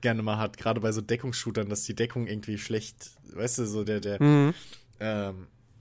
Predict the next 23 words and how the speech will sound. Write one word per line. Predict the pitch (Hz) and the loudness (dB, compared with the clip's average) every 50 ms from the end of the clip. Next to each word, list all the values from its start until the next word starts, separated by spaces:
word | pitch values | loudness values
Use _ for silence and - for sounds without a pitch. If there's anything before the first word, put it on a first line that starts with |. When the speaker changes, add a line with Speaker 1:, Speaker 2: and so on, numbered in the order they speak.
| - - - | -14 -8 -4
Speaker 1:
die | 117 | -2
Hitbox | 113 131 127 - 113 110 - - | -2 -2 -2 -2 -2 -2 -2 -2
einfach | 104 110 113 113 | -6 -6 -4 -4
scheiße | - - 117 110 113 - 123 | -2 0 2 2 2 0 0
gemacht | 113 107 104 104 107 - | -2 0 -2 -2 -2 -2
ist, | - 127 123 - - - | -2 -2 -2 -2 -4 -6
grob, | - - 113 113 123 123 - | -2 2 4 4 4 4 2
und | 117 113 107 | -4 -2 0
dann, | 113 107 110 110 104 - | 0 0 0 -2 -4 -6
dann | 107 107 | -6 -4
schießt | 104 - - 147 156 - - | -2 0 0 0 0 2 0
du | 127 | 0
und | 123 120 117 | 0 0 0
eigentlich | 110 120 135 131 127 | 0 0 0 0 0
müsstest | 147 143 135 139 139 | -2 0 0 0 -2
du | 135 | -2
treffen, | 120 - - 139 139 - 131 | 0 2 2 2 4 4 2
aber | 117 113 117 | 2 2 2
du | 120 | 2
siehst | 113 113 131 151 - - | 0 0 0 0 2 2
halt, | 120 117 110 | 2 2 2
dass | - 113 - - | 2 0 -2 -2
du | 117 110 107 | -4 -6 -6